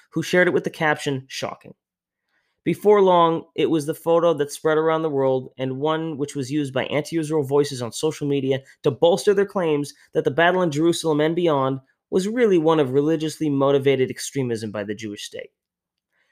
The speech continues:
"This video is a horrifying testament to what Zionism has done to Judaism," wrote one Jewish commentator on Twitter. The Gravel Institute,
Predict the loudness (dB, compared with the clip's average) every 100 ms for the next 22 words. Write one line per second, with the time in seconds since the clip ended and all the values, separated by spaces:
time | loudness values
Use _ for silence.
0 | _ 4 4 4 4 8 8 8 6 2
1 | 2 4 4 0 -2 -2 -2 -4 -2 -4
2 | -4 -4 -4 -2 -2 0 -2 -6 -8 -4
3 | -4 -4 -2 0 2 0 -2 -8 -10 _
4 | 2 4 4 0 0 2 2 2 -2 -4
5 | -2 -2 0 0 -2 -6 -6 -2 -2 -2
6 | -10 _ _ _ _ _ _ _ -20 -10
7 | -2 0 4 4 6 4 4 2 0 -8
8 | -8 -6